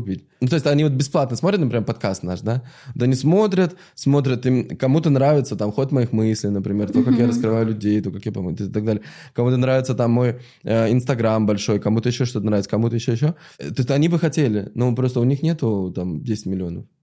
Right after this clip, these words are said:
Speaker 1: <laughs> Ну, то есть конкретно это для них далеко.
Speaker 2: Ну, есть разные. Вот есть, допустим, вот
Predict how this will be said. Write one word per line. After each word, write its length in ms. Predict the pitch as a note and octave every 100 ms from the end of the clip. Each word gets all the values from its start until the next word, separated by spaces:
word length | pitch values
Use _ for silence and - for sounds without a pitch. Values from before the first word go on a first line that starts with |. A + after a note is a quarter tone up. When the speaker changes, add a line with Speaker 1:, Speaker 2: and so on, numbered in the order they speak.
| _
Speaker 1:
<laughs> 280 | _ _ -
Ну, 140 | B2+ B2+
то 80 | B2+
есть 200 | A2 G#2+
конкретно 380 | A#2 A#2+ D#3 C#3+
это 160 | B2 A2
для 120 | A2
них 120 | A#2 A2+
далеко. 440 | G#2+ G#2 G2+ G2+ _ _ _ _
Speaker 2:
Ну, 120 | - C#4
есть 260 | A#3 D4+
разные. 320 | C4+ G#3 F#3
Вот 160 | F3+ F#3
есть, 320 | A#3+ B3 -
допустим, 380 | G3+ G3 G#3+ G#3
вот 140 | F#3